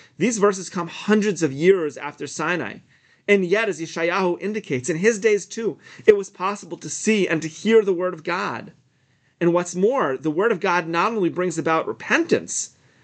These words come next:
but it brings about healing, refuah. And so as we go back to Exodus twenty fifteen, we have in one single verse something that is a revelation of what it means to be a Jew.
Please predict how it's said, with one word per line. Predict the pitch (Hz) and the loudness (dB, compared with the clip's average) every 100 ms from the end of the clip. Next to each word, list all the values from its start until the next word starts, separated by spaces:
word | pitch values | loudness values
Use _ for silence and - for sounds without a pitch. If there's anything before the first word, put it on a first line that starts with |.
| _ | _
but | 131 | -4
it | 120 | 0
brings | 147 180 143 | 4 4 2
about | 120 120 107 - _ _ _ | -2 -2 -2 -8 _ _ _
healing, | - 208 170 98 92 120 | 4 4 4 -2 -12 -8
refuah. | 113 - 156 123 110 - _ _ _ _ _ _ _ - | -8 0 2 2 -2 -14 _ _ _ _ _ _ _ -2
And | 208 | 2
so | 254 240 | 4 2
as | 208 | 0
we | 214 | -4
go | 233 | -4
back | 170 202 254 - | -4 -2 -2 -4
to | - 160 | -8 -8
Exodus | - 156 143 | -8 -4 -4
twenty | - - 156 151 | -4 -2 0 0
fifteen, | 143 127 160 156 104 107 - _ _ - - | 0 0 2 2 0 -4 -12 _ _ -20 0
we | 202 | 2
have | 202 226 214 | 4 2 2
in | 156 | 0
one | 156 220 359 | 0 -2 -2
single | 302 - 220 156 | -4 0 4 4
verse | 123 117 113 117 | 2 -2 -4 -6
something | - 160 160 165 | -4 -4 0 2
that | 151 | 2
is | 139 131 | 2 0
a | |
revelation | 120 113 170 214 185 147 143 139 123 107 131 _ _ _ - | -2 2 2 2 0 0 -2 -4 -10 -10 -12 _ _ _ 2
of | 135 | 4
what | 135 156 | 4 2
it | 147 | 0
means | 135 135 131 - | -2 -4 -4 -6
to | 117 | 0
be | 117 | 0
a | 107 | 0
Jew. | 104 104 98 117 | 0 0 0 -4